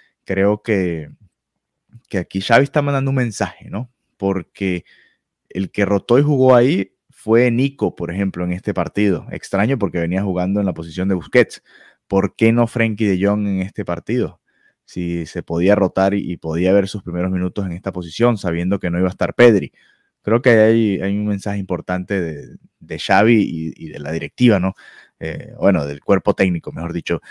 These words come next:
del Barça para el jugador de Países Bajos. Algo para tomar en cuenta, ¿no? <laughs> Eh, pero bueno, eh, seguimos. La otra noti-, y, y para entrar ya en la noticia del día, Fabricio Romano reportaba hoy que ya hay un acuerdo verbal entre el Fútbol Club Barcelona, hoy es miércoles cuando estamos grabando esto,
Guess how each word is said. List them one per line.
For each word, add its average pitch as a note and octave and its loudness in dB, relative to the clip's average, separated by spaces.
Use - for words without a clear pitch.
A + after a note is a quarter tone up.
del D#2+ -4
Barça E2+ 0
para E2+ 2
el E2+ -2
jugador D#2+ -4
de E2 -4
Países E2+ -10
Bajos. - -18
Algo C#3+ 4
para F#2 4
tomar E2 -4
en D2+ -8
cuenta, - -14
¿no? G#2+ 0
<laughs> - -20
Eh, A2+ 2
pero A2 6
bueno, G#2 4
eh, B2 8
seguimos. C#3 6
La A#2 10
otra E3 6
noti-, C#3 2
y, G#2 2
y - -4
para F2+ 0
entrar G#2+ 4
ya A#2+ 6
en A#2 4
la A2 4
noticia G2+ 0
del G2+ 2
día, A#2+ 6
Fabricio F#2+ 0
Romano G2 2
reportaba F#2+ 0
hoy G#2 2
que F2 -4
ya F2+ 0
hay G2 4
un G2+ 2
acuerdo G2 2
verbal F#2 2
entre F2+ -4
el D#2+ -18
Fútbol G2 -2
Club F#2+ 0
Barcelona, F#2+ 0
hoy F2+ -2
es E2+ -12
miércoles G2+ 0
cuando E2 -8
estamos F#2 -4
grabando F#2 0
esto, C#3 -2